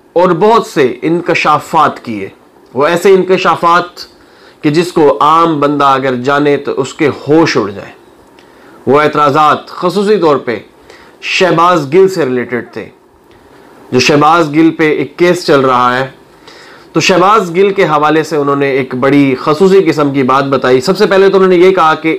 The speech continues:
एक लाइन शहबाज गिल ने ऐसी बोली है जो उसे नहीं बोलनी चाहिए थी, वो इस मामले में बड़े clear हैं। लेकिन दूसरे end पे वो शहबाज गिल की उस statement को,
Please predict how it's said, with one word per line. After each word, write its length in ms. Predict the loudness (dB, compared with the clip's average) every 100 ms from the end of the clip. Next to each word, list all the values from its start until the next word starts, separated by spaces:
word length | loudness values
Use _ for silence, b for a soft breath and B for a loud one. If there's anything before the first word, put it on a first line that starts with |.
| 0
एक 380 | 2 4 4 2
लाइन 440 | 0 0 -2 -4 -10 -8
शहबाज 480 | -4 0 0 0
गिल 120 | -2 -2
ने 160 | -2
ऐसी 300 | -4 -4 -4
बोली 320 | 0 0 0
है 180 | -2 -2
जो 120 | 0 -2
उसे 160 | 0
नहीं 360 | -2 0 -2 0
बोलनी 300 | -2 -4 -6
चाहिए 360 | -8 -8 -10
थी, 200 | -10 -14 -16 -20 -20 -20 -14 -2
वो 140 | 0
इस 140 | 2 0
मामले 220 | 0 2
में 120 | 2
बड़े 160 | 2 0
clear 440 | 0 2 2 0
हैं। 1300 | -6 -16 -20 _ _ _ -20 -20 -20 -20 -8 -2 2
लेकिन 320 | 2 0 -2 -6 B B B B -2
दूसरे 440 | 2 2 2 2
end 220 | 2 0
पे 200 | -2 -4 b b b -4
वो 120 | -2
शहबाज 720 | 0 0 0 2 2 2 0 2
गिल 200 | 0 2
की 140 | 0
उस 200 | 0 -2
statement 840 | -4 0 2 2 0 0 0 -2
को, 460 | 0 2 4 2